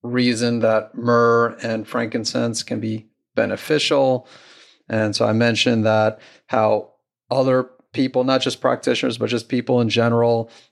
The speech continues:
claim that putting drops of myrrh essential oil, for example, as well as frankincense on the direct end of thyroid can reduce goiter. And I actually mentioned Carrie Vitt, who was on the podcast. She spoke,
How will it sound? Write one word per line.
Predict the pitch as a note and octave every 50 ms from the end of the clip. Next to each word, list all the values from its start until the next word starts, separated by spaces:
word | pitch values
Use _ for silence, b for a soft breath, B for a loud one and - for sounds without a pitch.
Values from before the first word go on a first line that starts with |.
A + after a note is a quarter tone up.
| _ -
claim | - - C3+ B2+ B2+ B2+ B2
that | A#2 A#2 A2+ A#2 A#2 -
putting | - C3 C3+ B2 B2 A#2+ A#2+ A#2+ A#2+ A#2+
drops | G#2+ - B2 A#2 A2+ A#2 A#2 A2+ - - -
of | G#2+ G2+
myrrh | G#2 A2 A#2+ A#2+ A#2 A2+
essential | G#2+ - - B2 A#2+ A2 - B2+ - A#2+
oil, | A#2+ A#2+ A#2+ A#2+ A#2+ A#2+ A#2 A#2
for | A2+ - B2+ A#2+
example, | A#2 A2+ A2 A#2+ A#2 A#2 A2+ A2 - A#2+ A2+ A2+ A2+ B2 C3
as | D3
well | F3+ G#3+ G3+ C3+
as | G#2+ -
frankincense | - - G#2+ G#2+ G#2 G#2 - A2+ G#2+ - A2+ A2 A2 G#2+ - -
on | - A2+ A2 A2 A2 A2 A2 G#2+ B B B B B B _
the | - - - - - _
direct | - A#2+ A2+ B2 A#2 - B2+
end | A#2 A2+ A2+ A2
of | G#2 -
thyroid | A#2+ G#2+ A2+ A2 A2+ A2+ A2+ A2+ A2 A2 G#2+ A2 b b b b b _
can | - - A2 G#2+
reduce | G#2 G2+ A2 A#2 A2+ G#2+ - - - - D4+ G#4+ _ _ _ _ _ _ _ _ -
goiter. | C3 B2 A#2+ A#2+ A#2 A2+ A2+ A2+ A2+ A2+ A2+ A2+ A2+ B B B B B B B B - -
And | G#2+ A2 A2 G#2+ G#2+ G#2 G#2 G#2 G#2+ G2+ - - - -
I | - D#3
actually | D#3 - B2
mentioned | A2+ A#2 A2 - - A2 G#2
Carrie | - - A#2+ A#2 A2+ A2 A2
Vitt, | G#2 G#2 A#2 A#2+ A2+
who | A#2 A2+ A2 G#2+
was | G#2+ G2+ A#2
on | A2 G#2+ G#2+
the | A2 A2
podcast. | - - G#2+ G#2+ G#2+ - - A2+ G#2 G#2 G#2
She | - - G#2+
spoke, | - - - A#2 A2+ A2 A2 -